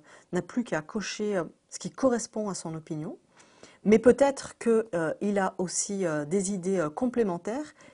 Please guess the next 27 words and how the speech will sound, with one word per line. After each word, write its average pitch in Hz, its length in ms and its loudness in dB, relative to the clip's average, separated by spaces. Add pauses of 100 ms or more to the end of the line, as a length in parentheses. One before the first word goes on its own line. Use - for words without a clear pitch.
qu'il 202 100 0
n'aura 156 240 0
pas 226 180 -2
l'occasion 190 540 -4
donc 220 260 -2
d'exprimer. 185 540 -6 (1000)
Dans 277 220 8
le 302 140 6
cadre 269 240 4
de 226 60 4
la 196 120 4
question 175 460 -6
ouverte, 214 360 -4
à 190 60 2
votre 190 240 -2
avis, 185 240 -2
quels 269 220 0
sont 247 200 -2
les 226 120 0
problèmes 202 440 0
auxquels 180 240 -6
la 170 120 -8
France - 340 -10
est 180 60 -10
confrontée 160 440 -12
aujourd'hui ? 156 640 -8 (640)
Euh, 160 280 -2